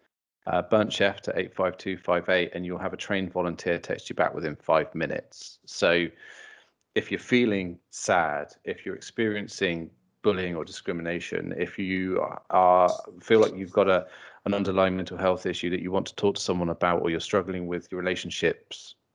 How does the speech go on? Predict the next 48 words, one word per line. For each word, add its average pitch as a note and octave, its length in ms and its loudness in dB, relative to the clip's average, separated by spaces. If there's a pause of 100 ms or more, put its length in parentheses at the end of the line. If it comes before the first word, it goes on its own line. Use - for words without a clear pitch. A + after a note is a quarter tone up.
(640)
either F#2+ 280 2
in F2+ 120 4
person A2+ 460 4
or F#2+ 80 2
with E2+ 160 -2
drunk G2 480 2
or, E2+ 340 -2 (100)
or F2+ 140 -4
drugs, G#2 480 0 (400)
then F#2+ 100 -4
you G2 120 0
can G#2 140 -2
use A#2+ 200 2
this G#2+ 140 -2
service G2+ 420 4
and F2+ 80 -4
you'll F2 80 -2
get - 340 0 (140)
a G2 60 -2
real G#2 160 4
life F2+ 100 2
human E2+ 280 -6
being D#2 320 0 (580)
talk F#2+ 260 -2
to - 140 -14
you. - 120 -8 (320)
And F2 100 -4
it's E2+ 120 -4
a F2+ 40 -6
signposting F2 640 -2
service. E2+ 400 -6
So A2+ 80 2
that's A#2+ 180 6
one B2+ 80 2
thing A2+ 140 -2
that F#2 80 -2
we - 80 -6
put - 160 -4
in F2+ 120 -6
place. E2 340 -6
And, E2+ 80 -6
there's, D#2+ 160 -6
and G2+ 200 -6
that's, F2+ 240 -2 (500)
you G2 80 -4
know, F2 80 0
we've F#2 160 -2
seen F#2+ 380 0